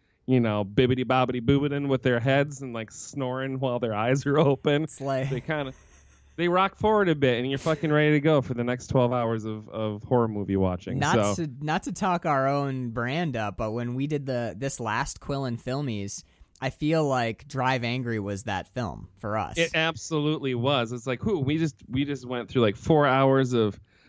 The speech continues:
Speaker 1: like, filming stuff,
Speaker 2: Right,
Speaker 1: and it was
Speaker 2: we
Speaker 1: kinda crazy getting everything put together and, like,
Speaker 2: We
Speaker 1: entertaining and doing interviews for the press.
Speaker 2: Right. We
Speaker 1: Yeah, it was like, by the time we got to Drive Angry, I'm like,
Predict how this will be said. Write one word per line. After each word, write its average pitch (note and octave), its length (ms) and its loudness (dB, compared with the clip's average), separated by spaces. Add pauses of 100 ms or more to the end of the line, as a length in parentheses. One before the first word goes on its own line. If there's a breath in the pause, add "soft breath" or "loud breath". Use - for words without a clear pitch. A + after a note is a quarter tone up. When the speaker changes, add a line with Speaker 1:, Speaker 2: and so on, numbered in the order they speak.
(140 soft breath)
Speaker 1:
like, A2+ 140 0
filming D3+ 480 2
stuff, C3+ 560 0
Speaker 2:
Right, B2 160 0
Speaker 1:
and A#2 100 2
it G#2+ 40 0
was A2 100 -2
Speaker 2:
we C#3 80 -2
Speaker 1:
kinda B2+ 180 -4 (120)
crazy D3 280 -2
getting C3+ 200 2
everything C3 280 4
put C3+ 160 0
together B2+ 600 4
and, G#2+ 140 2
like, G2+ 200 0 (120)
Speaker 2:
We C3+ 160 -6 (180)
Speaker 1:
entertaining C3+ 720 2
and A2+ 100 4
doing C#3 280 4
interviews C#3 560 2
for B2 180 -6
the G2+ 160 -4
press. C#3+ 640 4 (160)
Speaker 2:
Right. A#2 480 -2 (100)
We A#3 100 -6
Speaker 1:
Yeah, C#3+ 220 2
it C#3+ 40 4
was E3 200 4
like, F#3 200 0
by E3+ 80 0
the E3+ 100 2
time F#3+ 240 0
we C#3+ 80 4
got F3 360 0
to D#3+ 80 -4
Drive C#3 360 -2
Angry, C#3 260 -4
I'm A#2+ 80 -4
like, A2 220 -2